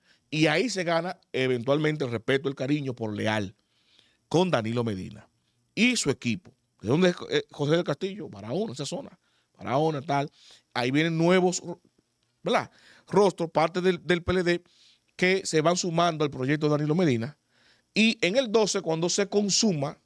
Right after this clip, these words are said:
Danilo Medina candidato, ¿verdad? Que todavía el leonelismo, que vino Margarita, que después el mismo comité, comité político que le dijo que no a Danilo, lo frenó, ¿verdad? Y, e impuso a Leonel,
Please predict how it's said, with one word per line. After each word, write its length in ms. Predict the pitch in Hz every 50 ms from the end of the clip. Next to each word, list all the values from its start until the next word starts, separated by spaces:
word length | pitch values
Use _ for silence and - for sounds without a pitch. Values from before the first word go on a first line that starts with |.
| _ _
Danilo 300 | - 123 123 131 147 160
Medina 320 | 160 170 175 170 175 175
candidato, 640 | 165 - 165 165 170 170 180 151 120 107 - 131 - _ _ _ _ _ _ _ _ _ _ _
¿verdad? 240 | - 127 180 160 -
Que 100 | - 117
todavía 280 | - 113 110 113 135
el 60 | 156 160
leonelismo, 680 | 165 156 143 117 127 156 160 156 143 139 131 127 123 - - - - - _
que 120 | - 123 113
vino 200 | 120 135 151 147
Margarita, 760 | 131 123 110 113 117 147 175 175 156 147 - - 117 110 - - - - _
que 100 | - 123
después 260 | 110 98 104 131 135 156
el 40 | 151
mismo 120 | 160 160
comité, 300 | 160 156 156 160 156 147 -
comité 300 | - - 139 143 143 156
político 380 | 151 147 143 147 139 131 127 120
que 80 | 117
le 40 | 113
dijo 160 | 117 131 147
que 160 | 143 - 147 131
no 160 | 139 156 160
a 40 | 160
Danilo, 380 | 160 147 139 135 123 120 117
lo 120 | 120 123 113
frenó, 400 | 120 117 117 127 131 113 - - _ _ _ _ _ _ _ _ _ _ _ _ _ _ _ _ _ _ _ _ _ _ _ _ _ _ _ _ _ _ _ _ _
¿verdad? 240 | - 139 165 160 -
Y, 160 | - 113 117 -
e 120 | - 117
impuso 320 | 117 110 92 127 143 - 156
a 40 | 151
Leonel, 380 | 170 165 139 131 117 117 120